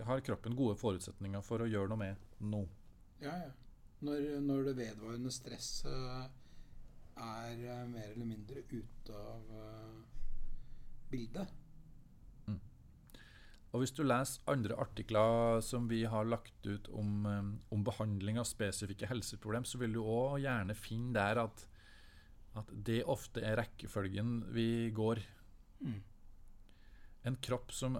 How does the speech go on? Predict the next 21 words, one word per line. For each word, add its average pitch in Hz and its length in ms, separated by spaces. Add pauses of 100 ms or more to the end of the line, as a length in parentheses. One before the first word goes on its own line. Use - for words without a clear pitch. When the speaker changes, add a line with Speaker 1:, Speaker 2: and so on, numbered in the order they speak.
(100)
Speaker 1:
står 113 380
i, 123 240 (380)
i 113 40
stress, - 560 (420)
er 117 300
i 123 60
dårlig 110 340
stand 113 400
til 113 160
å 113 480 (400)
håndtere 101 460 (100)
et - 300 (960)
fysiologisk 98 580
helseproblem. 104 500 (320)
Speaker 2:
Mm. 135 220 (2500)
Speaker 1:
Ehm, 123 520 (500)
det 120 120
her 120 280
er - 80
ofte 113 360
også, 107 280